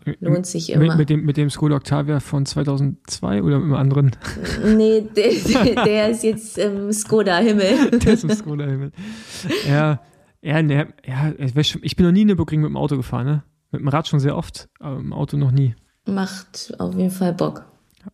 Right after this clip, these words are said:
Speaker 1: Bist du selber schon gefahren?
Speaker 2: Mhm. Wir waren schon, ja,
Speaker 1: Mehrmals.
Speaker 2: ein paar Runden da drehen,
Speaker 1: <laughs>
Speaker 2: ja.
Speaker 1: Okay,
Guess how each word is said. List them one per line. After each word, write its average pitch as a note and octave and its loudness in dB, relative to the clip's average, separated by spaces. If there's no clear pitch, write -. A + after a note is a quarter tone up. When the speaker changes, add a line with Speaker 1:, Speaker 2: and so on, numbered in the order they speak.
Speaker 1:
Bist D3 0
du - 6
selber D3+ 4
schon C#3+ 0
gefahren? C3 -2
Speaker 2:
Mhm. A#3 4
Wir F#3 -4
waren F3+ -2
schon, F3+ -4
ja, C#3+ 4
Speaker 1:
Mehrmals. C3 0
Speaker 2:
ein E3 -4
paar D#3+ 0
Runden E3 0
da D#3+ 2
drehen, E3 4
Speaker 1:
<laughs> F#3+ 6
Speaker 2:
ja. G#3 2
Speaker 1:
Okay, - 0